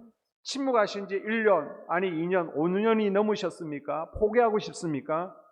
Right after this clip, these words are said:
여러분, 금방 응답이 없어도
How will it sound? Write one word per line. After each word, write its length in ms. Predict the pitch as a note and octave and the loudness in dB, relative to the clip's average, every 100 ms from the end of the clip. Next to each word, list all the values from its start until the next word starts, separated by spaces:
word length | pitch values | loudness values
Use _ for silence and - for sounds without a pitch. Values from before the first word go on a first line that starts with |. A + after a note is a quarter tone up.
| _ _ _ C#3 | _ _ _ -6
여러분, 360 | C#3+ D3+ D#3+ | -4 -4 -8
금방 640 | D3 D3+ D#3+ E3 E3+ F3 F3+ | -10 -10 -8 -2 0 0 -4
응답이 320 | A3 A#3 G#3 D#3+ | 2 4 6 4
없어도 600 | B2+ D3+ B2+ C#3+ C3 | 0 -4 -4 -4 -6